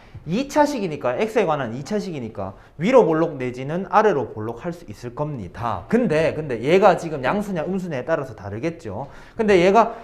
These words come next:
영보다 작다. 이 식이 늘 영보다 작아야 되거든요. 근데, 어, 보자. 위로 볼록한 그림이 되면은,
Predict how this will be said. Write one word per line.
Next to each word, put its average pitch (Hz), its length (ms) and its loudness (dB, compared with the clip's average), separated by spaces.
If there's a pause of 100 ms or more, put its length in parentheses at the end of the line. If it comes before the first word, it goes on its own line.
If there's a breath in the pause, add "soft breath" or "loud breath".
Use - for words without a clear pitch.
(160 loud breath)
영보다 175 400 6
작다. 156 600 0
이 277 160 2
식이 220 420 -2
늘 262 280 4
영보다 139 380 -4
작아야 135 460 -2
되거든요. 95 500 -10 (140)
근데, 170 580 2 (800 loud breath)
어, 147 360 -2
보자. 143 320 -6 (1400 loud breath)
위로 233 300 4
볼록한 131 520 -4
그림이 143 300 -6
되면은, 92 400 -10